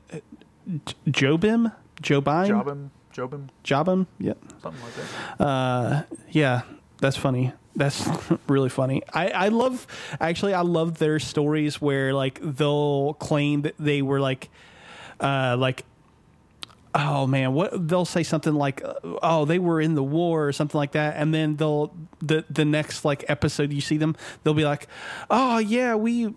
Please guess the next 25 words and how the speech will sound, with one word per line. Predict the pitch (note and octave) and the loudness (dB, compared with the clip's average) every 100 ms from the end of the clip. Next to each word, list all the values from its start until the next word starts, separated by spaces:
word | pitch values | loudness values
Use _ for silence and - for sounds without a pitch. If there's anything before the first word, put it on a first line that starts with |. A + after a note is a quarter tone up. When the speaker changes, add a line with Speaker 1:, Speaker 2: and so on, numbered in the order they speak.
| - | -4
Speaker 1:
were, | F#3+ G3 E3 | 0 0 2
like, | E3+ D#3 D3+ C#3 | 0 0 -4 0
building | F3 G3+ G#3 G3 | 2 2 2 2
the | |
Stargates," | F#3 F#3 F#3 F#3 D3+ C3+ C3 D#3 | 0 0 0 0 0 0 -2 0
or, | C#3 C#3 C3+ C#3 - | 2 2 2 0 -4
you | F#3 C#3+ | -2 0
know, | C3+ C3 | 2 0
like, | C3 C3+ - - _ _ | 0 0 -4 -18 _ _
"We | E3+ F#3 | -2 2
used | G#3 G3+ - | 2 0 0
to | F3 | -2
be, | F3 F3 | 0 0
like, | D3 D3 | 0 -2
crop | - - D#3+ - - | -8 -4 -4 -2 -2
dusters," | C#3 - C3+ C#3 C#3+ | -2 -2 0 2 2
or, | C#3+ | 0
or | - D#3 C3+ | 0 0 0
Speaker 2:
Yeah. | D3+ D3+ | -2 0
Speaker 1:
whatever | D3 E3 E3 D3 | 2 2 2 2
the | C3 | 0
fuck | - B2+ - | -2 -2 -2
it | |
may | D#3 C3 | 0 0
be. | C3 C3+ | 0 0